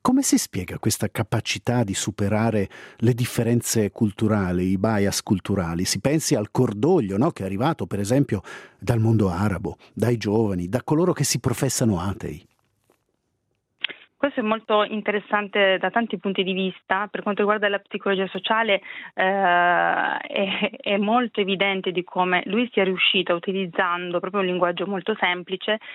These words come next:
Speaker 2: a comunicare dei valori di riferimento comuni. Eh, questo è possibile, eh, proprio attraverso una definizione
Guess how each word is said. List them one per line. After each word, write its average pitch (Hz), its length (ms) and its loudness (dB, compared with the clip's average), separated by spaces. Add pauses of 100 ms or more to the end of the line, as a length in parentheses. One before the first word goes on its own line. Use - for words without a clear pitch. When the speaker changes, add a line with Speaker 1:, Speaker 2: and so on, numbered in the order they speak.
(140)
Speaker 2:
a 220 140 -4
comunicare 202 760 -2
dei 185 160 2
valori 190 460 2
di 180 100 0
riferimento 185 960 0
comuni. 185 580 2 (520)
Eh, 170 800 4 (180)
questo 285 320 0
è 214 60 0
possibile, 185 1000 0
eh, 180 680 2
proprio 220 580 2
attraverso 196 1080 0
una 190 260 0
definizione 196 1120 0